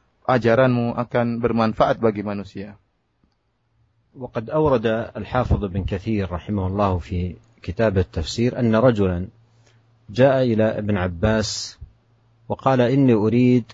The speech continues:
Speaker 2: أن آمر بالمعروف وأنهى عن المنكر." قال: "أو بلغت ذلك؟" قال: "أرجو." قال: "إن لم تخشى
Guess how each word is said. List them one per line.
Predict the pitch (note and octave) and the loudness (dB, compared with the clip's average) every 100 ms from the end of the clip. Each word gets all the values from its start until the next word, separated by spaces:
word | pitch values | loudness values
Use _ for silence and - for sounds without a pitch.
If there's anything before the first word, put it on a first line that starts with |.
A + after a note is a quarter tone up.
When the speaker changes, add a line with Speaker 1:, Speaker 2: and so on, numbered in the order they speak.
| _ _ - | _ _ -6
Speaker 2:
أن | B2+ A#2 A#2+ _ B2 | 0 0 -2 _ -2
آمر | A#2+ A#2+ A#2 G#2 | 0 2 2 2
بالمعروف | G2 G2 F2+ G#2+ A#2 A#2+ - - - | 0 0 0 0 0 -2 -4 -12 -2
وأنهى | A#2+ A#2+ G#2+ G#2 G#2 - | 2 4 4 2 -2 -4
عن | G#2+ G2+ | -2 -2
المنكر." | F2+ E2+ - - _ _ _ _ _ _ _ _ _ _ - | -2 -4 -8 -18 _ _ _ _ _ _ _ _ _ _ -2
قال: | D3 C#3+ | 2 4
"أو | C#3 B2 A#2+ A2+ | 4 4 4 4
بلغت | A2 B2 G#2 - A2+ A#2+ _ G2 | 4 2 0 -2 -4 -4 _ -4
ذلك؟" | A2 B2 C3 - | -2 0 -4 -2
قال: | C#3 C3+ | 0 2
"أرجو." | C#3 A2+ E2 D#2 - _ _ _ _ _ _ _ _ _ _ - | 2 -2 -4 -12 -14 _ _ _ _ _ _ _ _ _ _ 0
قال: | C#3+ C3+ | 2 4
"إن | B2+ C#3+ C#3+ B2 | 2 2 2 2
لم | A2 G2+ | 2 0
تخشى | F#2 B2 - - F#2 | 0 -2 -2 -4 -4